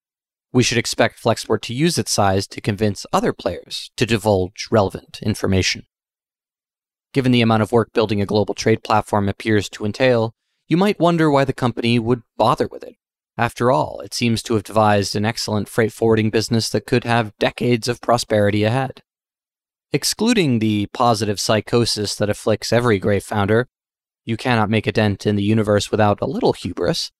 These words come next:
The answer is that Flexport's goal is mesmerizingly audacious. Peterson is aiming to create a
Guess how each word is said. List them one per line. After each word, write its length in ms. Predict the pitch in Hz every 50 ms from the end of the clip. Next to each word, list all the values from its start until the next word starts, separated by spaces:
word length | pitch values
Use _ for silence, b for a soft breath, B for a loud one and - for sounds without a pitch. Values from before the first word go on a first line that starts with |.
| _ _ _ _ _ _ _ _
The 100 | - 190
answer 300 | 233 277 262 - - 214
is 120 | 202 180 -
that 160 | 180 156 -
Flexport's 580 | - - 175 170 - - - 160 151 135 - -
goal 340 | - 120 117 113 113 113
is 380 | - 123 143 139 127 120 - - - - - -
mesmerizingly 880 | 139 160 196 202 - 170 170 160 156 160 160 151 - 143 143 139 139 135
audacious. 800 | 131 127 113 135 139 156 151 - - - - - - - - _ _ _ _ _ _ _ _ _ _ -
Peterson 500 | - 220 240 302 285 - - 220 202 196
is 120 | 180 170
aiming 340 | 156 170 170 165 165 160 156
to 120 | - 147
create 420 | - - - 151 156 156 156 - -
a 240 | - 156 160 160 139